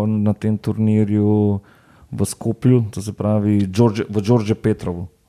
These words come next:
to je zraven, zraven Skopja. Eh, tam smo igrali mi, predstavnik Dinama kot Hrvaš-,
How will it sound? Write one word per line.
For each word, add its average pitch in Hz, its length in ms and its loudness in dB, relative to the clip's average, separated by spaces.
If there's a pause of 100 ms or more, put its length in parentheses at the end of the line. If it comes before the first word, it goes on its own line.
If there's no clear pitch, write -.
to - 100 -20
je 98 60 -16
zraven, 101 480 -2
zraven 95 440 0
Skopja. 110 400 -4 (800)
Eh, 107 680 4 (280)
tam 120 260 2
smo 113 220 0
igrali 104 640 2 (240)
mi, 110 680 2
predstavnik 117 680 -2
Dinama 101 540 0
kot - 180 -12
Hrvaš-, 98 460 -4